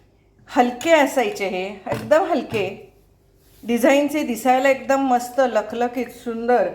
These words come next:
टिकायलाही चांगले, काहीच प्रॉब्लेम नाही. कितीतरी हर तऱ्हे ह्याचा उपयोग करायला येतो. तर त्यामुळे माझ्याकडे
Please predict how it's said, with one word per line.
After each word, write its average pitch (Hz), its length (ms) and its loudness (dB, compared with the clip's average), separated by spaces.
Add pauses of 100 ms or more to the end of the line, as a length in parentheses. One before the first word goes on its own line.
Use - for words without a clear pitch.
(1800)
टिकायलाही 339 520 2
चांगले, 139 320 -2
काहीच 208 400 -6
प्रॉब्लेम 160 440 -2
नाही. - 160 -10 (420)
कितीतरी 277 540 -2
हर 277 240 0 (100)
तऱ्हे 262 220 2
ह्याचा 262 260 -2
उपयोग 214 380 -4
करायला 160 320 -2
येतो. 131 260 -12 (1300)
तर 196 80 2
त्यामुळे 226 300 2
माझ्याकडे 240 680 0